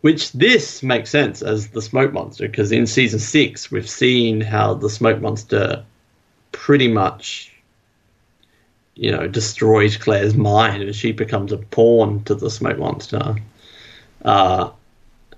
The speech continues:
I guess the difference here is this Christian is wearing, like, rags, while the Christian that we see in the hospital is wearing a suit.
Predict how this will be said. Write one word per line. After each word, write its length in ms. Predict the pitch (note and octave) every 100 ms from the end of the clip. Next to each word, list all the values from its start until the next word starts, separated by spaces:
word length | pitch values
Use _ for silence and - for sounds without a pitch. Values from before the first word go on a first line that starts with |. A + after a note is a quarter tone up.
| _ _ _
I 80 | -
guess 240 | C#3 E3+ -
the 120 | G3+
difference 380 | E3+ F3 C3 -
here 260 | A#2 A#2+
is 320 | A#2 A2 G#2+
this 300 | - A#2 D3
Christian 460 | - - A#2 - A2
is 200 | - G#2
wearing, 460 | G#2+ G#2+ A2 G#2+ G#2
like, 220 | G#2 F#2+
rags, 760 | - A2+ G2+ G#2+ A#2+ C3+ - -
while 280 | A2+ G#2+
the 140 | G#2+ A2+
Christian 480 | - A2 A2 A2 G2+
that 120 | G2+
we 100 | G#2+
see 360 | - A2 G#2
in 80 | G2+
the 100 | G#2+
hospital 520 | G#2+ A2 - A#2+ G#2+
is 140 | G#2 G#2
wearing 260 | A2 G#2+
a 40 | A2
suit. 480 | - A#2 C#3+ D3+